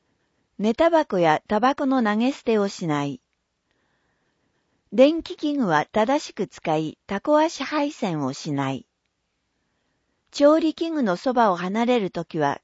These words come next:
必ず火を消す。子供にマッチやライターで遊ばせないようにしましょう。住宅用火災警報器の設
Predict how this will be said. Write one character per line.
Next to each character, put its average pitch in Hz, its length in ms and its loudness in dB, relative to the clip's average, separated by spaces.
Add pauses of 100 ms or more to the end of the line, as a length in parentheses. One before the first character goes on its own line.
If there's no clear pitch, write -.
必 208 120 -4 (260)
ず 277 140 -6
火 262 220 -4
を 196 80 -2
消 135 180 -10
す。 120 300 -14 (1700)
子 247 120 -2
供 269 280 2
に 233 300 -4
マ 262 120 0
ッ 320 100 -2
チ - 200 -10
や 180 140 2
ラ 240 160 2
イ 269 100 -4
タ 196 180 -4
ー 170 80 -4
で 151 100 -2
遊 165 280 -2
ば 262 120 -4
せ 269 180 -6
な 262 160 0
い 262 160 0
よ 262 140 0
う 240 60 -2
に 175 120 -6
し - 160 -14
ま 151 140 -6
し - 200 -12
ょ 131 300 -6 (2000)
う。 - 20 -12
住 277 240 2
宅 285 300 -2
用 254 260 4
火 226 140 -4
災 294 340 -2
警 285 300 0
報 285 280 -2
器 185 140 -6
の 151 140 -2
設 202 280 -4